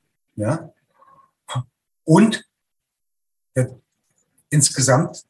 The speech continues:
das Projekt inklusive Testern und Testmanagern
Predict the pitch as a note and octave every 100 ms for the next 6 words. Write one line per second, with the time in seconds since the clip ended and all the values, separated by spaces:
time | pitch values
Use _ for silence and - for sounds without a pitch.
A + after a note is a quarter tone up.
0 | - B2+ B2+ - - A#2 A#2+ - - -
1 | F#3+ D#3+ C#3+ C3+ A2+ - - F#3+ - A#2
2 | G#2 G#2+ G#2 - A#2 - E3 F#3+ C3+ -
3 | F#2 F2+